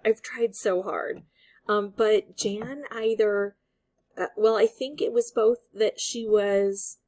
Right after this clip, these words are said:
smarter about it and she was just better at it. Not only did she break away,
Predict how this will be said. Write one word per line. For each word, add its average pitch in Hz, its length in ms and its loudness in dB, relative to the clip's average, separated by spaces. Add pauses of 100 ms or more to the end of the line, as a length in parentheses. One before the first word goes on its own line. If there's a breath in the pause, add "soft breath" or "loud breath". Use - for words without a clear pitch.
(120)
smarter 214 640 2
about 277 380 0
it 339 200 -2
and 226 140 -6
she - 160 -8
was 240 140 -8
just - 280 -8
better 220 360 -4
at 160 200 -8
it. - 280 -12 (420 soft breath)
Not 226 240 -2
only 247 240 0
did 220 220 0
she 226 160 -6
break 214 380 2
away, 220 600 6